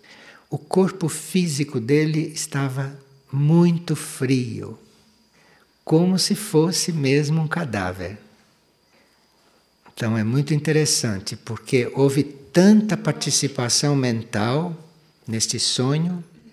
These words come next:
que uma grande parte do etérico acompanhou este sonho. Uma grande parte do etérico acompanhou este corpo astral e este corpo mental nos níveis sutis.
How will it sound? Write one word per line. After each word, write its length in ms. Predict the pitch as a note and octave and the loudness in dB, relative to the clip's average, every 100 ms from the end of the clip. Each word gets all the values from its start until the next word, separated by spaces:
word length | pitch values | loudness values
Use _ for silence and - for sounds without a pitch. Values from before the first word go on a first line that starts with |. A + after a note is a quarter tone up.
| - | 2
que 120 | C#3+ | 4
uma 180 | D3+ D3 | 4 2
grande 580 | A2+ D3 F3+ A3 G#3 | 6 6 8 8 8
parte 460 | G#3+ D3 B2+ A#2 A#2 | 4 2 0 0 -4
do 200 | A#2 D#3+ | 2 4
etérico 960 | D3 - B2+ D#3+ F3 C#3+ - - G2+ G#2 - _ _ | 4 0 2 4 4 2 -4 -8 -8 -10 -20 _ _
acompanhou 1000 | - - E3 D#3 D#3+ F3+ D#3+ C#3+ F3 F#3 - - _ _ _ _ _ - | -14 -4 0 0 2 2 6 6 4 0 -14 -20 _ _ _ _ _ -8
este 260 | A2 - | -6 -2
sonho. 540 | - - A#2+ A2 G#2 - - | -2 0 0 0 -4 -8 -18
Uma 180 | - A#2+ | -8 -6
grande 380 | A2+ D3 F#3 F3+ | 2 4 4 0
parte 340 | - C3 - | -2 -4 -2
do 100 | A#2 | -2
etérico 520 | A#2+ - C#3+ D#3+ E3+ | -2 0 2 2 0
acompanhou 1000 | E3 - E3+ E3+ F3 D#3 C3+ D#3 D#3 - - - - | -4 0 0 0 0 2 4 4 2 -12 -20 -20 -10
este 240 | A#2 - | -6 -6
corpo 360 | - B2 A2 A#2+ | -2 -4 -2 -2
astral 600 | A2 - C3+ C3+ E3 E3 - - - | -2 -4 0 2 2 -2 -14 -14 0
e 120 | C3+ | 2
este 220 | C3+ C#3+ | 2 -2
corpo 340 | - A#2+ A2 | -2 -4 -2
mental 680 | A#2+ B2+ A#2 - C3 D3+ E3+ - - - _ - | -2 0 -2 -2 0 0 -2 -10 -20 -20 _ -4
nos 240 | G3 E3+ | 0 2
níveis 360 | D3 D3 E3 D#3+ | 2 4 2 0
sutis. 840 | - F3 - B2 C3 - - - | -4 -6 -4 -4 -4 -6 -8 -10